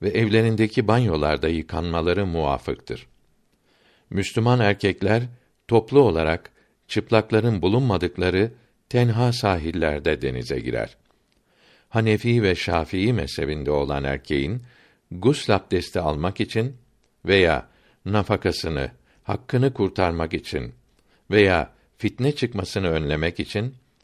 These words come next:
sıkışık durumda kalınca diğer iki mezhebi taklit ederek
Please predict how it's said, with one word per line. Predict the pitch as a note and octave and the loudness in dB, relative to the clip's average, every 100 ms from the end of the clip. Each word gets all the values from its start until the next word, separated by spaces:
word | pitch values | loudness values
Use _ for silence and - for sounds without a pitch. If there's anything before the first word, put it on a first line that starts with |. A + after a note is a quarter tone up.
| _ _ _ | _ _ _
sıkışık | - A#2+ - A#2+ D3+ - | -6 -4 -2 -2 -2 0
durumda | G#2 G2 F2+ F2 | 0 2 0 0
kalınca | F2+ D#2+ F#2 D2+ D#2 D2+ _ _ _ _ | 0 -2 -4 -2 -2 -4 _ _ _ _
diğer | D#3 D3+ G2 | -2 0 0
iki | D#2 - G#2+ | -2 -2 -2
mezhebi | F2+ - D2 C#2 | -2 -2 -4 -4
taklit | - E2 - G#2 D#2+ | -4 -8 -2 0 0
ederek | C2+ C2 B1+ B1+ | 0 0 -2 -4